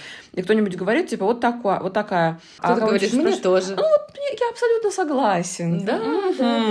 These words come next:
Speaker 2: да.
Speaker 1: Всё,
Speaker 2: А
Speaker 1: ребята.
Speaker 2: какое дерьмо.
Speaker 1: <laughs> Лафа закончилась.
Speaker 2: Мгм.
Speaker 1: Марина мне дала хороший совет.
Speaker 2: Ну что, какой основной посыл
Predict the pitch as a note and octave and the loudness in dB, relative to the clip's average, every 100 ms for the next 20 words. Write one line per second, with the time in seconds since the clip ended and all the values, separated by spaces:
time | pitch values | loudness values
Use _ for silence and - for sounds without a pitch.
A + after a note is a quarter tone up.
0 | G3+ F#3 F#3 F#3 - E4 C4 G3+ F#3+ - | 0 0 -2 -4 -4 0 2 2 4 4
1 | E3+ D#3 F3+ - E4+ - D4 C#4+ A3+ F#3+ | 6 6 6 4 2 2 0 0 0 -2
2 | F3 E3 E3 E3+ F#4 F#4 F#4+ F#4+ F#4+ B3 | -2 -2 -2 0 -2 0 -2 -2 0 2
3 | A3 A3 G#3+ G3+ C#4+ - - - G3+ C4 | 2 0 -2 -2 -2 -6 -10 -10 -2 0
4 | D4 G4 C4 A3+ A3+ A3 C#4 E4 D4+ D#4+ | 2 2 0 -2 -2 -2 -2 -4 -6 -6
5 | D4 C#4 C#4 C4 F3 G3+ - - D4+ - | -6 -6 -2 0 2 0 -4 -6 -8 -10
6 | - - - - - - - - - - | -18 -20 -20 -18 -16 -12 -8 -6 -6 -8
7 | - - - - - - _ - B3 F4+ | -8 -6 -6 -6 -10 -12 _ -8 -6 -6
8 | - G#3 - - A3+ A3 D4+ C#4 G#3 - | -6 -6 -8 -12 -12 -6 -2 -2 -2 -8
9 | - F#3 G#3+ G3+ F#3 F3 E3 - _ - | -10 -8 -6 -8 -6 -6 -8 -14 _ -8
10 | G3 - G#3 E3 | -6 -4 -2 -2